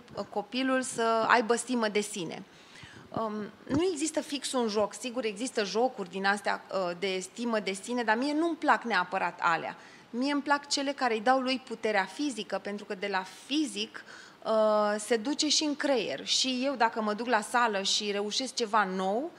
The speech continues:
um, zic, „Băi, parcă totuși îs competentă la ceva.” Și așa și copilul. Dacă mă joc cu el o bătaie cu pernele și el câștigă în această bătaie cu pernele,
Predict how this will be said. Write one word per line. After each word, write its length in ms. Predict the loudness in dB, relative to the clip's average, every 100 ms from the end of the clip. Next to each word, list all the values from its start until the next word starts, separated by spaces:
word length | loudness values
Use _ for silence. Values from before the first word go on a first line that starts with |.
| -20 -20 -12 -4
um, 720 | 0 2 2 2 0 -4 -10 -12
zic, 140 | -10 -6
„Băi, 200 | -6 0
parcă 360 | 0 2 0 -2 -4
totuși 360 | -6 -4 -4 -2
îs 100 | -4 -6 -10 -14 -20 -20 0
competentă 600 | 6 8 8 10 12 12
la 140 | 10 10
ceva.” 340 | 6 2 0 -4 -18 -6
Și 120 | 0
așa 180 | 2 4
și 140 | 2
copilul. 600 | 2 0 0 -2 0 0 2
Dacă 580 | 2 4 4 4 4 2
mă 100 | 2 4
joc 220 | 4 4
cu 100 | 2
el 280 | 4 2 2
o 120 | 0
bătaie 320 | 2 4 4
cu 140 | 2 0
pernele 420 | 2 2 2 2
și 200 | 4 4
el 120 | 4
câștigă 440 | 2 0 2 2 2
în 80 |
această 340 | 2 2 -2 -2
bătaie 340 | -2 0 0 -2
cu 80 |
pernele, 520 | -2 -2 0 -2 -2